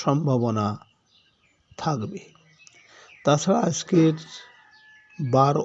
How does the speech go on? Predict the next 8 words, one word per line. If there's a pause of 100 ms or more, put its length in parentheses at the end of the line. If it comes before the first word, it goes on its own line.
(120)
অনুযায়ী (840)
আপনার (120)
ডান (180)
নাকে (120)
শ্বাস (140)
চলাকালীন (120)
আপনি
যে